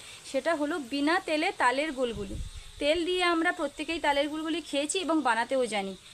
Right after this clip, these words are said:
বিনা তেলেও যে তালের গুলগুলি হয়, সম্পূর্ণ ভিডিওটা যদি না দেখেন একদমই বুঝতে পারবেন না। আর যদি না দেখেন তাহলে কিন্তু খুবই মিস করবেন। আজকালকার স-, উম, সময়ে তেল খাওয়াটা কিন্তু স্বাস্থ্যের জন্য খুবই একটা খারাপ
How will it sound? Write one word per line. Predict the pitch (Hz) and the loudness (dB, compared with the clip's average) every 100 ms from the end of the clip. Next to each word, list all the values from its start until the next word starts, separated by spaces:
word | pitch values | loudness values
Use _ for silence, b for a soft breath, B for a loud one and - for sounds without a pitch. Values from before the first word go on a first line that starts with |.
| B 233 | B -4
বিনা | 269 294 349 | 2 2 2
তেলেও | 359 381 381 | 0 0 -2
যে | 381 | 0
তালের | 254 220 254 | 2 2 0
গুলগুলি | 330 349 370 392 | -2 -4 -2 0
হয়, | 349 220 - B - | 0 0 -4 B -8
সম্পূর্ণ | 277 277 339 320 311 | -4 -4 -2 -2 -2
ভিডিওটা | 320 330 339 311 | -4 -4 -6 -6
যদি | 277 262 | -6 -2
না | 240 247 | -2 -2
দেখেন | 277 403 - 247 | -4 -8 -6 -6
একদমই | 226 285 294 240 | -2 -4 -4 -10
বুঝতে | - 226 | -12 -8
পারবেন | 208 196 202 | -6 -6 -8
না। | 196 - B B | -12 -16 B B
আর | 233 | -8
যদি | 262 262 294 | -8 -6 -2
না | 285 | -2
দেখেন | 381 370 277 | -4 -8 -8
তাহলে | 277 285 294 | -8 -8 -8
কিন্তু | 302 302 - | -10 -12 -12
খুবই | 349 277 285 | -10 -8 -8
মিস | 233 - | -10 -12
করবেন। | 202 214 226 - B B 247 | -14 -14 -18 -20 B B -8
আজকালকার | 247 - 320 339 339 - | -8 -6 -4 -4 -4 -6
স-, | - - - - | -14 -16 -20 -12
উম, | 254 254 - | -10 -8 -6
সময়ে | 277 302 381 320 494 - B B B - | -4 -4 -2 -4 -8 -14 B B B -10
তেল | 302 349 403 | -4 -4 -4
খাওয়াটা | 381 339 330 | -2 0 -2
কিন্তু | 320 302 370 | -4 -6 -6
স্বাস্থ্যের | 311 277 - 294 | -6 -6 -6 -8
জন্য | 302 330 403 | -6 -8 -8
খুবই | - 294 339 320 | -12 -10 -8 -8
একটা | 339 330 - | -6 -8 -4
খারাপ | 294 320 | -2 -2